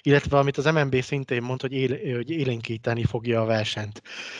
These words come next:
Ehhez vajon hogy járulhat hozzá, és ez valóban szerinted kívánatos-e? Tehát hogy állunk most a kötelező gépjármű biztosítások piacán? Való-, valóban szükség van egy,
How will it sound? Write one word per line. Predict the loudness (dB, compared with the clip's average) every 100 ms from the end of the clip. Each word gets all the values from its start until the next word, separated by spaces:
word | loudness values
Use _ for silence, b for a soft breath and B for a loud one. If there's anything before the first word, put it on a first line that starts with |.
| B B
Ehhez | 0 2 2
vajon | 2 2 2
hogy | -2 -2
járulhat | 0 -2 -2 -4 -4
hozzá, | -2 -4 0 2 2
és | 0 -4 -4 -2
ez | -4 -6 -10 -4
valóban | 0 0 0 -4
szerinted | -2 -4 -4 -8
kívánatos-e? | -8 -4 -2 -2 -4 -2 2 2
Tehát | 0 -14 -8 -2
hogy | 2
állunk | 4 4 0
most | -4 -4
a |
kötelező | -2 0 0 0
gépjármű | -2 -2 -2 -4 -4
biztosítások | -10 -12 -10 -8 -6 -6 -8
piacán? | -8 -6 -4 -4
Való-, | -4 -4 -2 -4 -4
valóban | -4 -2 -4
szükség | -6 -6 -6
van | -2 -4
egy, | -4